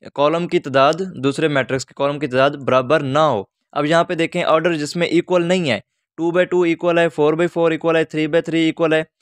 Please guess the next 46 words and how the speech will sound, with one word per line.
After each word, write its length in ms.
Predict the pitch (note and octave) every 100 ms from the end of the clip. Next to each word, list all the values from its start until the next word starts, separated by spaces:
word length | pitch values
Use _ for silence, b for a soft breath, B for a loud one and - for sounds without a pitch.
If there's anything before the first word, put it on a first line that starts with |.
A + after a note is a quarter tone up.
| _ _ -
टू 160 | F3
बाय 200 | F3 F3+
वन 260 | E3+ D3 B2
ये 200 | B2 F3
क्या 160 | F#3 F#3
है? 80 |
इक्वल 320 | D3+ D#3 F3 D#3+
नहीं 160 | D#3
है, 100 | D#3+
इस 120 | D#3
वजह 120 | D#3 D3
से 100 | D3
इसका 180 | -
ऑप्शन 280 | D3 E3+ F#3+ - _ _
सी 280 | - F#3+ F3+
है 100 | C#3
रेक्टेंगुलर 480 | C3 - B2+ B2 A#2
के 120 | A#2
लिए। 220 | G#2 G2+ - _ _ _ _ _ _ _ _ _ _ _ _ C#3
Order 260 | F3 A3
of 220 | G#3 F#3 F#3 -
transpose 720 | F3 F3 - E3+ E3 F3+ G3
of 480 | F3+ D#3 D#3 D#3 F3+ - _ _
टू 480 | E3 F3+ F#3+ G#3 G3
वन 380 | D#3 D#3 E3 D#3+
ज़ीरो 420 | C3+ D3+ F3 G3
वन 280 | D#3 D3 D3+
थ्री 360 | - D#3 D#3+ D#3+
टू। 300 | D#3 B2 - _ _ _
अब 140 | E3+
यहाँ 300 | F3+ F#3 F#3 F#3
पे 80 | G3+
इसका 360 | F3+ F3 G#3
जब 200 | F#3 F3+
हम 200 | F3+ F#3+ - _
ट्रांसपोज 600 | D3+ F3 F3 - F#3 G3+
निकालते 460 | G3 F#3 C#3+ A2+ B2
हैं, 240 | G#2+ B2
जब 160 | C3 C#3+
आप 140 | E3
इसका 240 | D#3+ - E3+
ट्रांसपोज 600 | - D3+ D3 D#3+ E3 F3+
निकालेंगे 500 | F#3 D#3+ C#3+ C#3+ D3+
उसमें 380 | D#3 D#3 F3+ F3
क्या 140 | F#3+
होगा? 320 | F3 D#3+ E3+